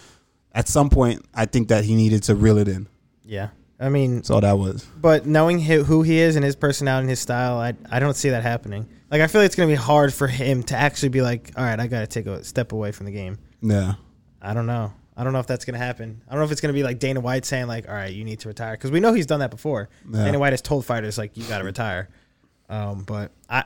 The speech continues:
Speaker 2: I personally, myself, I don't see Tony Ser-, Ferguson being like, "All right, you know what, maybe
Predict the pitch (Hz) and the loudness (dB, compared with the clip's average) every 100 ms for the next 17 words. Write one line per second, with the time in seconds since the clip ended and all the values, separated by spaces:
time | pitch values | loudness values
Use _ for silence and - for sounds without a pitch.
0 | - 147 175 175 175 175 180 160 156 165 | -2 0 2 2 2 2 0 0 2 2
1 | 143 156 143 147 151 143 135 143 - 139 | 2 2 0 -2 -2 -2 0 -4 -2 -2
2 | 135 - 123 120 120 123 120 120 120 123 | -2 -4 -6 -6 -6 -4 -4 -4 -6 -4
3 | 127 123 127 123 120 | -4 -2 -4 -4 -6